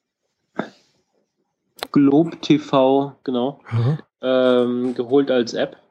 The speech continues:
Speaker 1: Die
Speaker 2: Mhm.
Speaker 1: kostet einmal, aber dafür hat man diverse Fernsehsender als H D Livestream
Speaker 2: Mhm.
Speaker 1: auf dem iPhone
Speaker 2: Aha.
Speaker 1: oder iPad.
Speaker 2: Mhm.
Speaker 1: Ähm, manchmal greifen die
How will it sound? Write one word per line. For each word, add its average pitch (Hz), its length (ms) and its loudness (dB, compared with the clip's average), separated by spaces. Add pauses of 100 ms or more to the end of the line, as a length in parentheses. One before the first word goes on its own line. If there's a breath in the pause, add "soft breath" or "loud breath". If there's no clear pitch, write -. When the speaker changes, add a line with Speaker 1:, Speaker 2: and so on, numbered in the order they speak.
(100)
Speaker 1:
Die 147 180 -4
Speaker 2:
Mhm. 185 80 0
Speaker 1:
kostet 156 380 -2
einmal, 175 520 0 (560 soft breath)
aber 131 200 -2
dafür 135 340 0
hat 139 160 -6
man 131 460 -2
diverse 127 480 2
Fernsehsender 135 1040 0
als 123 340 -4
H 127 120 2
D 131 680 2
Livestream 127 680 2
Speaker 2:
Mhm. 123 40 -6
Speaker 1:
auf 113 300 -8
dem 117 340 -8
iPhone 120 380 -6
Speaker 2:
Aha. 117 100 0
Speaker 1:
oder 131 220 -2
iPad. 123 320 -6 (1040)
Speaker 2:
Mhm. 143 240 -4
Speaker 1:
Ähm, 120 380 -2
manchmal 147 500 2
greifen 147 480 0
die 139 600 2